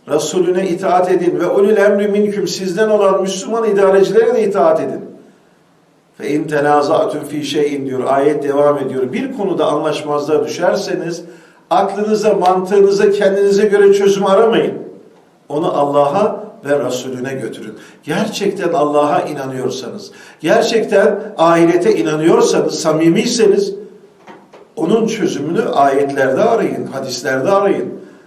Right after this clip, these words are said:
Bu hem hayırlı hem de netice bakımından çok güzeldir diyor Cenab-ı Hak. Peygamberimize teslimiyet göstermek imanın gereği.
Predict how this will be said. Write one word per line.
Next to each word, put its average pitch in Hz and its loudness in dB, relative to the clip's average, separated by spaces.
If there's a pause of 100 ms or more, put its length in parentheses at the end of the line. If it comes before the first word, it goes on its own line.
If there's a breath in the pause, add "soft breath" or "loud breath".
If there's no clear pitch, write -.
(100)
Bu 151 0
hem 196 2
hayırlı 139 0 (400)
hem 135 -6
de 135 -4
netice 135 -4
bakımından 131 -6
çok 254 -8
güzeldir - -2
diyor 196 2
Cenab-ı 147 2
Hak. - -2 (760 soft breath)
Peygamberimize 170 2
teslimiyet 165 -2
göstermek 151 -2
imanın 151 -2
gereği. - -8